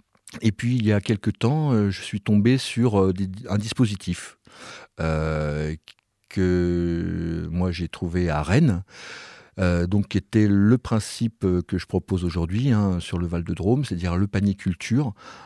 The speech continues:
un ensemble donc d'objets culturels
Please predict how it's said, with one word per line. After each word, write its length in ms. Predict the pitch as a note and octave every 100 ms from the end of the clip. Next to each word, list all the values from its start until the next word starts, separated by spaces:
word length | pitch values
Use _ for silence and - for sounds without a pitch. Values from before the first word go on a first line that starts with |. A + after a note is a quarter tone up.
| -
un 680 | F2+ F#2 F2+ F2+ F2+ F2+ F#2
ensemble 540 | G2 - A2 A#2 G2
donc 200 | F2+ G2+ - G2+
d'objets 320 | A2 G2+ A2+
culturels 720 | - G2 - F2 G#2 C#3+ F#2